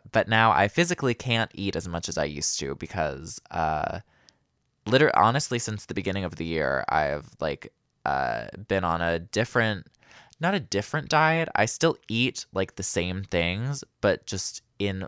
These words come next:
a lesser amount, like, smaller portions, I guess. Um, so instead of having three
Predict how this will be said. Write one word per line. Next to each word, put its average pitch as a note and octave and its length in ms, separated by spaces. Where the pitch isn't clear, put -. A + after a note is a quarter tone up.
a G2+ 100
lesser G#2+ 480
amount, - 500
like, F2 200
smaller G#2+ 440
portions, - 540
I - 100
guess. - 400
Um, G2 360
so B2+ 200
instead C3+ 300
of C3 80
having A2+ 540
three B2 680